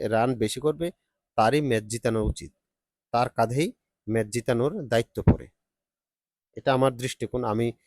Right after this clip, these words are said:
যতদিন খেলছি, যতটুকু বুঝছি, আমি এটা মনে করি যে জাদেজা ইচ্ছা করলে ম্যাচটা জিতানোর জন্য ট্রাই করতে পারতো, সে ট্রাই করে নাই।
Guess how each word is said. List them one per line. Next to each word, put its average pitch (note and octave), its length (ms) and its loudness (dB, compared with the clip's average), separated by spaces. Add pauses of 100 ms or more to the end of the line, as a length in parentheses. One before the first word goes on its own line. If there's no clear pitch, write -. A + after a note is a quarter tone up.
(360)
যতদিন A#2+ 360 -2
খেলছি, B2+ 460 -2
যতটুকু A#2+ 520 0
বুঝছি, A#2 440 4 (300)
আমি B2+ 220 2
এটা B2 160 0
মনে A#2+ 180 0
করি F#2 340 -10
যে A2+ 220 -2 (1040)
জাদেজা B2+ 520 2
ইচ্ছা - 220 -8
করলে D3 200 0
ম্যাচটা C3+ 400 0 (160)
জিতানোর A#2+ 520 0
জন্য A#2 320 -2
ট্রাই A2+ 360 0
করতে - 280 -6
পারতো, - 300 -4
সে - 140 -8
ট্রাই B2+ 360 0
করে F#2+ 240 -4
নাই। E2+ 140 -12